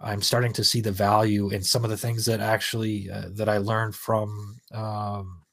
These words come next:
Nicole Sauce's podcast and, and the whole survival podcast, the idea that you need to be an entrepreneur and, and reach out to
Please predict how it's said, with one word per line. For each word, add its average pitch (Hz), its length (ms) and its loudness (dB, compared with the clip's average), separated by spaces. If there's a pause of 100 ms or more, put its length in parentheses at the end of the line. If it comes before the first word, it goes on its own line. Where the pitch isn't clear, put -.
Nicole 120 300 2
Sauce's 107 400 0
podcast 113 640 -4
and, 98 200 -2
and 107 180 0
the 98 80 4
whole 104 160 4
survival 107 460 2
podcast, 90 500 -4
the 98 120 -2
idea 107 280 4
that 98 120 2
you 98 80 -4
need 107 180 -2
to 98 260 -2 (340)
be 120 180 4
an 127 80 4
entrepreneur 113 800 4
and, 95 200 0
and 98 240 -6
reach 113 240 2
out 110 280 2 (320)
to 107 400 -2